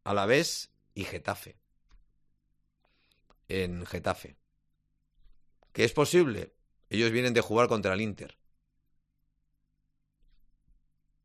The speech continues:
Ojalá de verdad sea de esta manera. Y que de una vez por todas ya salgamos de ahí. Ganando nueve puntos en los próximos tres partidos, yo creo que podemos salir.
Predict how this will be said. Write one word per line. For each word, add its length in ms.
Ojalá 400
de 100
verdad 220
sea 200
de 40
esta 180
manera. 360
Y 100
que 140
de 460
una 200
vez 120
por 200
todas 280
ya 180
salgamos 560
de 80
ahí. 260
Ganando 440
nueve 260
puntos 720
en 100
los 120
próximos 360
tres 180
partidos, 680
yo 160
creo 160
que 80
podemos 380
salir. 360